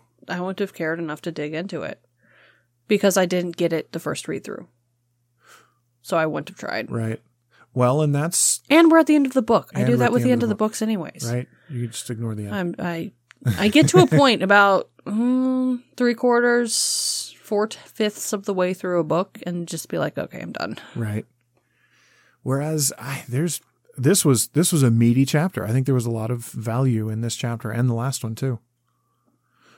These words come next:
Speaker 2: But yeah, so yeah, find a, find a, find someone to talk to. Oh, that's what I was gonna say. The, the main reason that, that we started this show,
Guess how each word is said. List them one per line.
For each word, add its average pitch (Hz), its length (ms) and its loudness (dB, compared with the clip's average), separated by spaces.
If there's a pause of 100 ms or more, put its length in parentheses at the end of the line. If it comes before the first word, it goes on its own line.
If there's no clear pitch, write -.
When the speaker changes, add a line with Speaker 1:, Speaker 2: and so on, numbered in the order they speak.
(140)
Speaker 2:
But 147 100 6
yeah, 180 140 4
so 147 580 4 (300)
yeah, 160 200 -4
find 170 360 -4
a, 175 220 -6
find 180 360 -6
a, 185 300 -2 (400)
find 185 320 4
someone 147 540 2
to 131 100 -2
talk 117 260 -2
to. - 120 -6
Oh, 180 140 2
that's 165 160 2
what 156 40 2
I - 20 0
was 117 100 -4
gonna 117 140 -6
say. 123 260 -6 (440)
The, 143 260 4
the 139 100 2
main 156 400 4
reason 123 340 0
that, 120 140 -2 (160)
that 117 260 0
we 127 180 2
started 120 480 -2
this - 440 -4 (280)
show, 120 560 -6